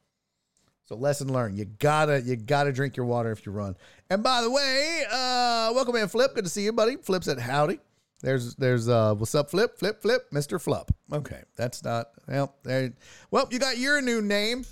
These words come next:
You got Truck Driver Pussy and Mister Flup, and then there was another one. Forget who. Uh, Evil Death said, "Bloomin' Onion is my favorite at Outback." Man, I'm a, I'm a big, I, I, I don't go to Outback much anymore 'cause I really want, um,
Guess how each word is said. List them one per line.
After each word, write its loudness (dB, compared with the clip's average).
You -4
got 0
Truck -2
Driver -2
Pussy -2
and 4
Mister -4
Flup, 0
and -4
then -2
there 0
was 0
another -2
one. -12
Forget -6
who. -6
Uh, 0
Evil 0
Death 0
said, 0
"Bloomin' 2
Onion 2
is -2
my -4
favorite -6
at -8
Outback." -10
Man, -4
I'm -4
a, -2
I'm -2
a 2
big, -2
I, -8
I, 0
I 2
don't 2
go 4
to 2
Outback 2
much 0
anymore 0
'cause -2
I 0
really 0
want, 0
um, -2